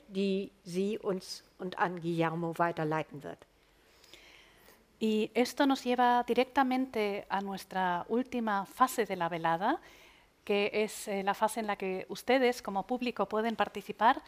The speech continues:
Speaker 2: Seguramente habrán enviado sus preguntas a Vera Gerling, que las va a leer para todos nosotros y sobre todo para Guillermo.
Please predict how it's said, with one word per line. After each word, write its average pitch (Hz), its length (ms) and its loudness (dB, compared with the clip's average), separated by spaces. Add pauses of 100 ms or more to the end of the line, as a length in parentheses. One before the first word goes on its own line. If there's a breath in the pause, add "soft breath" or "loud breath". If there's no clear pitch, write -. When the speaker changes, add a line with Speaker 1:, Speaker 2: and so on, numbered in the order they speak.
(160 loud breath)
Speaker 2:
Seguramente 226 680 0
habrán 196 300 0
enviado 233 380 0
sus 226 180 -8
preguntas 220 540 -4
a 202 80 0
Vera 208 260 0
Gerling, 254 500 2 (300 loud breath)
que 202 360 -2 (100)
las 185 340 -4
va 190 280 2
a 185 220 -2
leer 208 520 -4
para 175 180 -2
todos 190 260 -4
nosotros 277 500 -4
y 208 60 -6
sobre 170 240 -6
todo 180 300 -4
para 165 220 -2
Guillermo. 135 440 -10